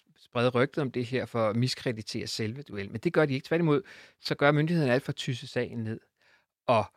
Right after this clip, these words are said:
hun bliver straffet med en pengebøde, hvilket er helt imod alle,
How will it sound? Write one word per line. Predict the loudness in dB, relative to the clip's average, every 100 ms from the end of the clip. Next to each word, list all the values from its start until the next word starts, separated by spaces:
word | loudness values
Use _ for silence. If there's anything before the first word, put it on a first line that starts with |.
| _ _
hun | 0 2 2 -2 _
bliver | 0 4 4 2 _ _ _
straffet | -2 0 0
med | -2 -4
en |
pengebøde, | -4 -4 -2 0 0 0 -2 -4
hvilket | -6 -4 -4 -6
er | -10
helt | -12 -10 -6
imod | -4 -4 -6 _
alle, | -4 -4 -4